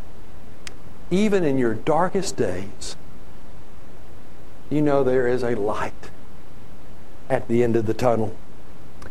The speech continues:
Even when parts of the world seem to be in complete chaos, as they do today, we know there's coming a day when it will all be resolved. Even when evil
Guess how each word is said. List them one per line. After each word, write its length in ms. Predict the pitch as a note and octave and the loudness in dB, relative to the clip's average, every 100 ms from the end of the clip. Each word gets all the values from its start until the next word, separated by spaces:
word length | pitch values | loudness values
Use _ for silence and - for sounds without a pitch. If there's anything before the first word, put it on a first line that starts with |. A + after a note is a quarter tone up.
| - - - | -2 -2 2
Even 360 | G#3+ B3+ A#3+ G3+ | 4 6 6 6
when 420 | A3 F#3+ E3+ - - - | 6 4 2 0 -2 0
parts 540 | - - A3 A#3 F#3+ A3+ | 2 4 6 4 4 4
of 120 | G3+ | 6
the 60 | |
world 680 | G3 A3 A3 F#3+ D#3+ C#3 A3+ - | 6 8 8 8 6 2 0 0
seem 280 | - G#3 F#3+ | 4 6 6
to 80 | |
be 200 | F#3+ F#3+ | 6 4
in 260 | E3 - - - | 4 2 0 2
complete 720 | F#3+ F3+ F#3+ A3 A3+ A3 - - - | 4 4 6 6 6 4 2 -2 0
chaos, 680 | - - A#3+ G#3+ D#3 C3+ C3+ | 2 6 6 6 6 4 4
as 180 | F#3 F3 | 4 4
they 140 | A#3+ | 4
do 180 | A#3+ D#4+ | 4 4
today, 580 | D#4 C#4 D4 C#4 C#3+ C#3 - - - - - - - - - - - - - | 4 4 4 4 2 0 -2 -2 -2 -2 -2 -2 -2 -2 -2 -2 -2 -2 2
we 120 | F#3+ | 4
know 220 | G3+ G3+ | 6 6
there's 300 | G3 G3+ D#3 | 6 4 4
coming 380 | C3+ A3+ G#3 G3 | 2 4 4 4
a 60 | F3+ | 4
day 260 | F3 D#3+ | 4 4
when 180 | D3+ D3+ | 4 2
it 140 | C#3+ B2+ A#2+ A#2+ | 2 0 -2 0
will 120 | B2+ | 2
all 480 | C3+ D#3 E3 F3 E3 - - - C3+ | 4 4 4 2 0 -2 -2 0 2
be 280 | D3 D3 | 4 4
resolved. 720 | C3+ C3+ A2+ A#2 A#2+ A#2 - - - - - - - - - - - - - - - - - | 2 2 2 2 2 0 -2 -2 -2 -2 -2 -2 -2 -2 -2 -2 -2 -2 -2 -2 -2 -2 2
Even 300 | A#3 C#4 C4+ | 4 6 6
when 180 | B3+ A3 | 6 4
evil 720 | F#3+ A#3 B3+ A3 F3 B2+ G#2 | 4 6 6 6 4 2 0